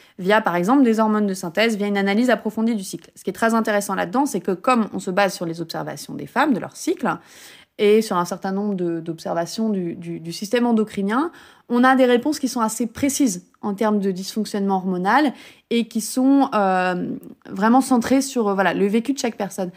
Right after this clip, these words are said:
La difficulté, c'est que les réponses qu'on va avoir, euh, ensuite sont vraiment assez focalisées sur la question de la reproduction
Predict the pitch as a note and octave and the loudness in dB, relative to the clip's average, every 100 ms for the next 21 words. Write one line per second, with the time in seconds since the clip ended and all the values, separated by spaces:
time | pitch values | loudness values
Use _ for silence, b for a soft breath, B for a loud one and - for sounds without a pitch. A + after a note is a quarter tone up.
0 | b b G#3+ G#3 A3+ A#3 A3+ A3 E4 E4 | b b 0 2 2 -2 -4 -2 -2 -2
1 | B3 A#3 G#3 G3+ A#3 A#3+ C4 C4 A3+ G3 | -2 0 0 2 0 2 -2 -2 -6 -2
2 | G3 F#3+ F#3+ G#3 G#3 G#3 F#3+ - F3 E3 | 2 2 2 2 2 0 -4 -8 -6 -4
3 | E3 - F#3 F#3+ - F4+ - F3+ - b | -6 -6 -6 -4 -2 -2 -2 -4 -6 b
4 | b b - - B3 B3 A3+ A#3 C4+ B3 | b b -14 -4 0 0 2 4 4 4
5 | A3+ C4 C#4 B3+ A3+ A3+ B3+ C#4 G#3+ F#3+ | 2 -2 -2 -2 0 0 0 -2 -2 -4
6 | G#3 G3+ B3+ G#3+ G#3 G#3 G3 G3 - A#3+ | -4 -4 -2 -2 -4 -6 -8 -8 -4 -4